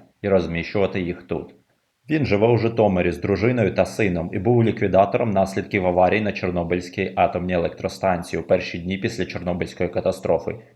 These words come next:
Мій доказ. Ось довідка, яку він отримав у вересні того ж року після відрядження до околиць Прип'яті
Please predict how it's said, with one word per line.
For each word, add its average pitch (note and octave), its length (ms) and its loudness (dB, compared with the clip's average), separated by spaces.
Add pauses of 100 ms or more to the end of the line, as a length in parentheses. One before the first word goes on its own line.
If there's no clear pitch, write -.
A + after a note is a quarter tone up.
Мій C#3+ 200 -2
доказ. G2+ 640 0 (260)
Ось A#2 240 4
довідка, A2+ 500 2
яку F2+ 240 0
він G2 160 0
отримав F#2 540 0
у F#2+ 40 -6
вересні G2+ 420 0
того F2+ 280 -2
ж F2 100 -4
року G#2 320 2
після F#2 320 -4
відрядження F2+ 640 0
до F2+ 160 -2
околиць F2+ 440 -2
Прип'яті E2+ 640 -4